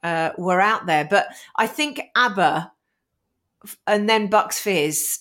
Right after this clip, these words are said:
I think those years were really super good, particularly the abba years.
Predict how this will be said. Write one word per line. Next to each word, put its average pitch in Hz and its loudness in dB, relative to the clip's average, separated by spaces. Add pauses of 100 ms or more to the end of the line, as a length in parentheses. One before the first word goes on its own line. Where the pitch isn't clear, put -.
I 196 -2
think 196 -6
those 214 2
years 180 0
were 180 -4
really 165 -2
super 175 -2
good, 143 -6
particularly 180 -6
the 160 -6
abba 170 -2
years. 147 -8